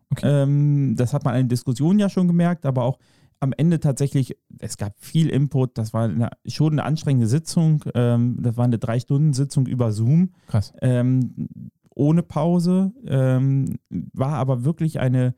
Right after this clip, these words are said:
Speaker 2: sehr gute Atmosphäre, die Leute sind interessiert. Wir werden uns vor den, äh, Sommerferien noch einmal treffen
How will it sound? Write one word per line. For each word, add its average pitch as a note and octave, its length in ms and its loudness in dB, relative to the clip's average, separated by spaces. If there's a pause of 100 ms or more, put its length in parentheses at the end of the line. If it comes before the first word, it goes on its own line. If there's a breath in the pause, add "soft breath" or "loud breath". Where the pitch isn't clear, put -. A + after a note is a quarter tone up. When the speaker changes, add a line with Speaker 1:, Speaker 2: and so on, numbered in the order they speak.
(200)
Speaker 2:
sehr B2 480 0
gute E3 360 -2
Atmosphäre, D#3+ 640 -2
die C#3+ 100 -4
Leute C3 280 0
sind B2 120 0
interessiert. C3+ 500 -2
Wir B2+ 100 -2
werden B2+ 180 2
uns B2 160 -2
vor D#3 260 0
den, D3 200 0 (300)
äh, C3+ 80 2
Sommerferien C#3+ 680 0
noch D3 160 0
einmal F#3 240 0
treffen F#3 460 -2